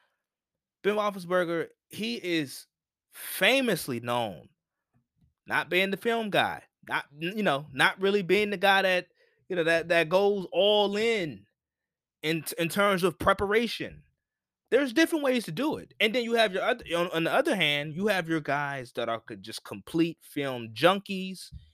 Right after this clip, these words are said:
They, they're gonna be over, they're gonna be prepared to a T. They're gonna do all the tedious quarterback work pregame that there is.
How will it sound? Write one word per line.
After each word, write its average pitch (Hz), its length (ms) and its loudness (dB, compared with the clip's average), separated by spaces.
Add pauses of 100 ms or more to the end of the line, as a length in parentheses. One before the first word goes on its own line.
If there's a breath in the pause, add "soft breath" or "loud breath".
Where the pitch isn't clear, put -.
(380 soft breath)
They, 151 260 6
they're 156 140 8
gonna 160 160 0
be 135 240 0
over, 147 400 2 (140)
they're 175 140 8
gonna 180 180 2
be 143 220 0
prepared 180 760 2
to 123 200 -6
a 98 80 -8
T. 202 560 -2 (440)
They're 170 180 6
gonna 175 200 2
do 160 260 -2
all 202 420 4
the 165 200 -4
tedious 202 640 0
quarterback 165 960 2 (560)
work 170 640 2 (840)
pregame 175 840 4 (220)
that 147 200 4
there 147 220 8
is. 113 460 2